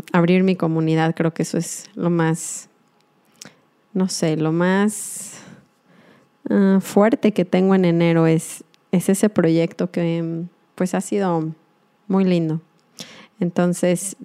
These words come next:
tengo esta masterclass que les voy a estar contando ya muy pronto cómo se van a inscribir.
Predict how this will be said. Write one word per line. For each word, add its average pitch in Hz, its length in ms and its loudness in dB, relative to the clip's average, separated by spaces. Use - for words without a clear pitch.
tengo 180 200 0
esta 170 180 -2
masterclass 180 840 -2
que - 140 -8
les 170 160 -2
voy 175 80 0
a - 0 -
estar 170 240 -2
contando 175 440 0
ya 170 160 2
muy 170 180 0
pronto 175 380 0
cómo 175 200 -2
se 170 100 -2
van 170 100 0
a 175 40 0
inscribir. 180 640 0